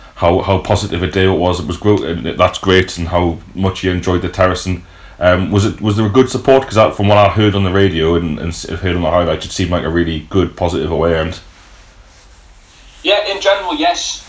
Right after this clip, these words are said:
Speaker 2: Um, although, <laughs> uh, in the second half, there pretty much, um, was nearly a fight directly
Speaker 1: <laughs>
Speaker 2: behind,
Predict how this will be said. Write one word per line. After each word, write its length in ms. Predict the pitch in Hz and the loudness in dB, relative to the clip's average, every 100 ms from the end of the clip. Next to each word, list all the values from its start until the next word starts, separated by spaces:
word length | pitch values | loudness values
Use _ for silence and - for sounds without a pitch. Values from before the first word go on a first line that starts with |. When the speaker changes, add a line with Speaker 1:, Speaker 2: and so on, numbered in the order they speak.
| - | -2
Speaker 2:
Um, 320 | 151 147 147 | 0 2 0
although, 640 | 143 139 143 143 143 147 | -2 0 0 0 -2 -4
<laughs> 1120 | - - - - - - - - - - - | -10 -10 -10 -4 -4 -4 -18 -20 -20 -20 0
uh, 400 | 120 127 127 127 131 | 2 2 0 0 -2
in 120 | 143 | -4
the 80 | 143 | -2
second 320 | - 143 131 | 0 -2 -2
half, 420 | 123 127 127 - - | 0 2 2 -2 -6
there 300 | 123 117 - - - - | -2 -2 -4 -18 -20 -10
pretty 180 | 151 | -8
much, 380 | 135 127 - - | -4 -6 -6 -2
um, 440 | 120 120 117 113 107 | 4 4 4 0 -10
was 140 | 117 | -6
nearly 180 | 123 120 | -4 -2
a 60 | 113 | -4
fight 480 | - 123 - - - - | 0 0 0 -8 -16 0
directly 360 | 120 117 - | 4 4 4
Speaker 1:
<laughs> 80 | - | 0
Speaker 2:
behind, 420 | 113 117 113 - | 0 0 -4 -14